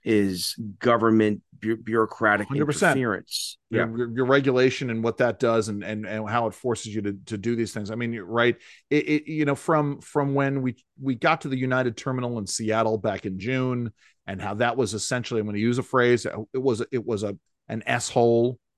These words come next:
Speaker 2: It hadn't, it looked like it hadn't been cleaned in, in days. There was just garbage everywhere.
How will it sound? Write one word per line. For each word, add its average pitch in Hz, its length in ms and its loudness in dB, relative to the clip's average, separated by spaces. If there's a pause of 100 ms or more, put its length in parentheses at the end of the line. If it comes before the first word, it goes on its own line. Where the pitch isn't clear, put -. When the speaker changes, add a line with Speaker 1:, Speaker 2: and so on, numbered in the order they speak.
(180)
Speaker 2:
It 117 120 -2
hadn't, 123 260 2
it 117 60 -2
looked 127 180 2
like 117 140 2
it - 20 -4
hadn't 113 180 0
been 104 140 -6
cleaned 123 360 -4
in, 101 200 -6
in 107 180 -4
days. 120 300 2
There 113 60 0
was 98 100 -4
just 98 180 -6
garbage 113 400 0
everywhere. 113 580 4